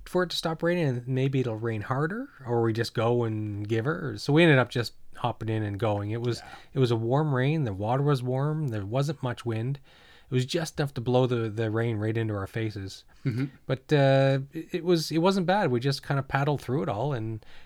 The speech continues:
Speaker 1: and got into Little Queer, and we motored around there. And, and, uh, it, that, it's, what's remarkable is, uh, the site that we wanted to stay on, on Little Queer Lake. It was, uh, it's the site that I always go to, but I haven't been back in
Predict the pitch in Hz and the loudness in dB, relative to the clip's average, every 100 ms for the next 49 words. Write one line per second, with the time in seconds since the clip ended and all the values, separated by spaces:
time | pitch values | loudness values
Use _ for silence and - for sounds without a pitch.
0 | - 135 120 117 135 135 131 131 120 123 | -4 0 0 2 2 2 0 0 0 0
1 | 131 - 127 127 143 127 113 113 110 117 | -2 0 0 2 2 0 -2 -4 -4 -2
2 | 117 113 120 123 120 117 113 110 107 110 | -2 0 0 0 0 0 0 -2 -2 0
3 | 131 117 104 - - - - - - 127 | 0 0 -4 -8 -18 -20 -20 -20 -8 -2
4 | 120 117 113 110 - - - - 165 185 | 0 2 2 0 -4 -12 -20 -12 -4 0
5 | 185 - 147 - 143 - - - 190 160 | 0 0 -4 -6 -18 -6 -4 -2 2 2
6 | 180 151 117 120 117 107 - - - - | 2 2 2 2 2 0 -6 -20 -20 -20
7 | - - - - - - - 160 151 139 | -20 -20 -20 -20 -14 -4 -2 0 0 0
8 | 123 123 110 - 123 117 110 110 113 107 | 0 0 -2 -2 -2 0 -2 -2 -2 -4
9 | - 113 110 113 - 98 101 104 101 98 | -4 -4 -4 -6 -8 -10 -8 -6 -6 -6
10 | - - - - - - - - - - | -10 -20 -20 -20 -20 -20 -20 -20 -20 -20
11 | - 175 165 139 147 139 202 202 160 135 | -16 -14 -10 -6 -4 -2 0 0 0 2
12 | 151 147 - 127 131 110 110 120 202 220 | 2 2 0 -2 -2 -4 -2 0 -2 -2
13 | 180 120 123 139 120 104 90 | -6 -4 -4 -4 -6 -8 -8